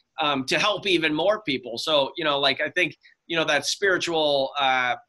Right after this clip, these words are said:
path that you're on is, like, you know, turning your personal tragedy into your purpose, passion, uh, brilliant, you know, that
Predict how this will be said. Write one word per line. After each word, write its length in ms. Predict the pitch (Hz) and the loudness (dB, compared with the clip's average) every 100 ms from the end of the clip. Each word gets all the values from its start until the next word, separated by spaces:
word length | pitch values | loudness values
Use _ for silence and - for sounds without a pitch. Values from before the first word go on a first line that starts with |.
| _ - | _ -6
path 360 | 175 220 185 - | 0 0 0 -2
that 280 | 160 143 135 | -2 -2 -2
you're 180 | 135 151 | -4 -2
on 280 | 208 170 139 | 0 0 -2
is, 260 | 120 - | -2 -4
like, 260 | 143 123 - | -2 -2 -4
you 120 | 147 | -6
know, 60 | 127 | -6
turning 400 | 123 170 165 151 | -4 -2 -2 -2
your 140 | 143 | -2
personal 400 | 123 151 147 143 | -4 -4 -4 -6
tragedy 720 | 123 156 147 151 139 135 123 - | -6 -2 -2 -2 -2 -2 -4 -2
into 840 | 160 180 180 - 165 147 135 131 - - _ - | 0 0 -2 -4 0 0 0 -2 -8 -20 _ -6
your 240 | 156 143 | 0 0
purpose, 440 | - 170 165 143 - | 2 0 0 -6 -4
passion, 640 | 175 214 - 156 131 123 - 143 | 0 0 0 -2 -4 -6 -8 -2
uh, 240 | 143 123 120 185 | 0 0 -4 -4
brilliant, 440 | 247 196 120 98 - | -2 0 0 -2 -4
you 100 | 139 | -2
know, 220 | 131 147 | 0 0
that 220 | 156 151 | 0 -2